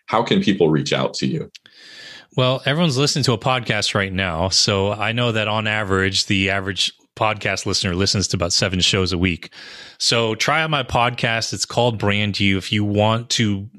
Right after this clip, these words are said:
Speaker 2: build a personal brand business, check out a few episodes. Make me one of your seven for a few weeks. Give it a try. I'm always trying to share good content there. And of course, the book is available on Amazon, Barnes and Noble. It's really the place that I've gathered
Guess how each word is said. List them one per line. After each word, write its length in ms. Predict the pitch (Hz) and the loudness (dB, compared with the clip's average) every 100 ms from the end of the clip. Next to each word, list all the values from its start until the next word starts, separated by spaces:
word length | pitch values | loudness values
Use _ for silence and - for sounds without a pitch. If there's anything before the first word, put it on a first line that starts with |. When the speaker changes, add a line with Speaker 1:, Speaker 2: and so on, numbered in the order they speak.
| 135 | -4
Speaker 2:
build 320 | 107 110 113 110 | 0 2 2 -2
a 80 | |
personal 420 | 101 113 104 110 98 | -2 -2 0 -2 -2
brand 440 | 95 95 95 87 - | -2 -2 -4 -8 -4
business, 680 | 107 107 113 135 180 - - - | -2 2 2 4 2 0 -4 -2
check 280 | 131 120 | -2 0
out 100 | 120 | -2
a 60 | 113 | -2
few 320 | - 113 113 - | 0 0 -2 -4
episodes. 560 | 104 107 113 123 107 107 | -4 -2 0 0 -2 -2
Make 240 | 110 - | -2 -2
me 120 | 113 | 0
one 200 | 104 110 | 0 0
of 100 | 107 | 0
your 140 | 101 101 | 0 0
seven 420 | - 110 107 107 | 0 -2 -2 -4
for 180 | - 104 | -2 -2
a 40 | |
few 260 | - 110 104 | 0 0 0
weeks. 300 | 107 101 - | 0 -2 -2
Give 160 | 104 | -4
it 80 | 104 | -4
a 40 | |
try. 500 | 95 - 98 92 92 - | -4 -2 0 0 -2 -4
I'm 160 | 92 98 | -2 2
always 180 | 104 101 | 2 2
trying 200 | - 101 | 0 0
to 40 | |
share 260 | - 110 98 | -2 -2 -2
good 220 | 101 101 | -4 -6
content 600 | - 101 98 104 92 90 | -2 0 2 0 -2 -2
there. 280 | 95 90 90 - - - - | -2 -2 -4 -12 -18 -20 -8
And 120 | 117 110 | -4 -4
of 120 | - | 0
course, 300 | 143 139 - | 2 2 2
the 80 | 110 | 0
book 280 | 120 139 131 | 0 0 0
is 120 | 110 | -2
available 480 | 104 107 104 101 98 | 0 -2 0 2 2
on 160 | 95 | 0
Amazon, 640 | 95 101 107 101 107 101 101 | -2 -2 -2 0 2 0 0
Barnes 320 | 98 95 98 | 0 0 0
and 100 | 95 | 0
Noble. 520 | 92 92 92 90 92 | 2 0 0 0 -2
It's 220 | 113 101 117 | -2 0 2
really 280 | 151 208 | 4 4
the 120 | 131 - | 2 0
place 540 | - 110 110 - - _ - - _ | 0 0 2 0 -2 _ -20 -20 _
that 180 | - 98 | -2 0
I've 180 | 95 92 | -2 -2
gathered 400 | 104 98 101 | -4 -2 -2